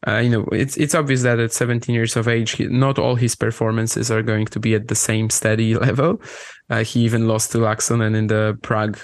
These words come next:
the one qualifying. Uh, but yeah, here he also eliminated the top seed, Radu Albot, just like in Ostrava, but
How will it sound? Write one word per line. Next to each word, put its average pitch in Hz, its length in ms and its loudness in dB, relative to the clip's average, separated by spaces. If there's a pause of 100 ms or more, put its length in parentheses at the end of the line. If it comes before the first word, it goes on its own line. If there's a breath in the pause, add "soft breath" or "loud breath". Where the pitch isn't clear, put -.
the 101 140 -2
one 120 400 2
qualifying. 135 800 0 (440 loud breath)
Uh, 113 240 0
but 117 140 0
yeah, 151 240 2
here 135 280 0
he 131 180 0
also 123 320 0
eliminated 117 560 0
the 101 80 -2
top 113 240 -2
seed, 117 300 0
Radu 110 260 0
Albot, 110 440 0
just - 240 -4
like 104 160 -4
in 98 80 -2
Ostrava, 117 680 0
but 101 120 0